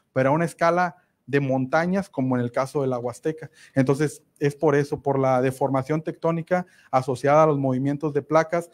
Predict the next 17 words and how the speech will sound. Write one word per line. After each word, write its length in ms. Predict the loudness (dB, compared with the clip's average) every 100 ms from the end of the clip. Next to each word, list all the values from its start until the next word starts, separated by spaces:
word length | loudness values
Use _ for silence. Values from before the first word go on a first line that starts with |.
| _
las, 260 | -6 -4 0
los 220 | 0 0
sismos, 600 | -4 -4 -4 -4 -4 -4
todo 200 | -2 -2
este 160 | -2 -6
tipo 260 | -6 0
de 80 | 0
cosas 380 | 2 0 0 -4 _ _
repercuten 920 | -2 -2 2 0 2 -2 0 0 -2 -8 _ -2
en 180 | -2
que 180 | 2 4
esas 280 | 4 2 0
cuestiones 580 | 2 0 2 2 2 2
originales 720 | 0 0 0 2 4 4 4
de 80 | 4
las 160 | 2
rocas 400 | 2 0 -2 -6